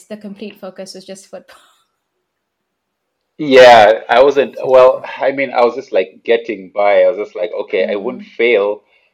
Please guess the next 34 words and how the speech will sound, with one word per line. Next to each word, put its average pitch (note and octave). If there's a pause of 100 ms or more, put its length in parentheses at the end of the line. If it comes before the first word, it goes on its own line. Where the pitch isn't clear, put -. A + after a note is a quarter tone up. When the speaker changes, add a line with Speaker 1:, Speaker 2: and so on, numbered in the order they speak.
(200)
Speaker 2:
but A2+
I'm A2
not B2
going A#2+
to G2 (180)
try G#2+
any G#2+
harder, F#2+ (540)
um, F2+ (160)
to A#2+
be, G#2+
like, F#2 (280)
top G#2+
five G2
or, G#2+
like, G2+
number G2
one F#2+
in F#2
class. G2
I -
was F#2
like, F#2+
"I, G#2+
I G#2
really A2
don't F#2
care F2+
about D#2+
being G2+
number E2+
one F2
in F2
class. -